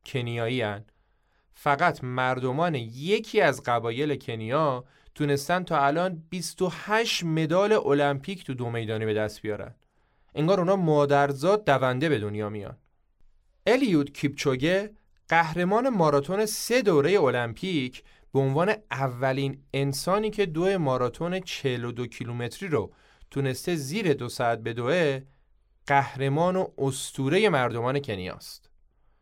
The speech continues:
اینم اضافه کنم که متاسفانه بعضی از ورزشکارای معروف کنیا به خاطر کمبود امکانات و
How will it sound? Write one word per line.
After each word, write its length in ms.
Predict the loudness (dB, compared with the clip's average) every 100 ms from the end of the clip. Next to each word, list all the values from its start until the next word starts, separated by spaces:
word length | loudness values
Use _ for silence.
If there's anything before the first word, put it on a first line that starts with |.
| _ _
اینم 200 | -2 0
اضافه 300 | 0 -2 -2
کنم 480 | 0 0 0 -2 -6 _
که 320 | -2 -2 -2
متاسفانه 640 | -4 -4 -4 -4 -4 -6
بعضی 400 | -2 0 0 0
از 180 | -2 -2
ورزشکارای 720 | -4 -4 -8 -10 -6 -4 -4
معروف 520 | -4 -4 -4 -6 -8
کنیا 720 | -10 -10 -8 -4 -2 -2 -4 -10 _ _ _
به 80 | -8
خاطر 320 | -4 -2 -2
کمبود 540 | -6 -6 -2 -2 -2 -2
امکانات 760 | -2 -4 -8 -6 -4 -4 -2
و 140 | -4